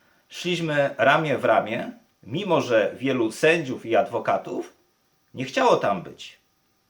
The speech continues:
bo toga to dla nich świętość, której nie można szargać nawet w sytuacji, kiedy praworządność ginie.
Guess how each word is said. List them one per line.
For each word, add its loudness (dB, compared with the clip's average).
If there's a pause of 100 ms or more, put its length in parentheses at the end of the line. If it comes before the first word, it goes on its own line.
(400)
bo -4
toga 2
to -2
dla 2
nich -6
świętość, -4 (800)
której 2
nie -2
można 4
szargać 2 (480)
nawet 0 (180)
w -20
sytuacji, -2
kiedy -4 (360)
praworządność -6 (640)
ginie. -14